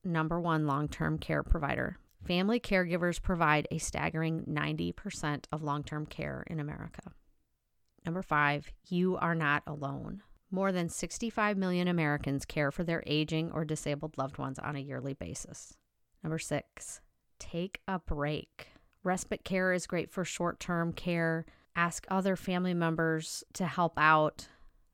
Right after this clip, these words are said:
Adult daycare, there's a lot of opportunities out there, but just make sure that you take some time to give yourself what you need as well, because when you are in a better place, you're in a, a better spot to be able to care for the,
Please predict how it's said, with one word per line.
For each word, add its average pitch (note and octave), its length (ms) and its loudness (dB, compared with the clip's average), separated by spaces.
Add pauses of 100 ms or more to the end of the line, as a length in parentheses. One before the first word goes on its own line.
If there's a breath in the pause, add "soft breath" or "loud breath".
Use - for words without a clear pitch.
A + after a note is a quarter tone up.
Adult F3+ 360 0
daycare, E3+ 580 2
there's F#3 240 -2
a F#3 60 -4
lot E3 260 6
of E3 80 4
opportunities D3+ 800 2
out D3+ 160 0
there, D3+ 140 0
but D#3 160 -2
just F3+ 200 -6
make G#3+ 160 -2
sure G3 260 -2
that F#3 160 -2
you F3 120 -4
take - 260 -4
some D#3+ 180 -4
time D3+ 400 0 (280 soft breath)
to E3 200 -6 (120)
give F#3 260 2
yourself D#3+ 1000 -2 (140)
what F3+ 240 2
you F#3+ 240 2
need D#3+ 480 -2 (400)
as E3+ 180 0
well, D#3 340 0
because F3 360 -4
when F3 240 0
you F#3+ 280 0
are F#3+ 120 4
in F#3 80 0
a F#3 60 0
better F3 240 2
place, E3+ 480 -2 (400 soft breath)
you're F3 380 6
in E3+ 200 0
a, D#3+ 220 2 (260)
a F3+ 60 -6
better E3+ 340 0
spot - 460 0
to F3 160 -6
be D#3+ 160 0
able D3 200 -2
to C#3+ 120 -6
care C#3 320 -4
for - 200 -10
the, D3 220 -2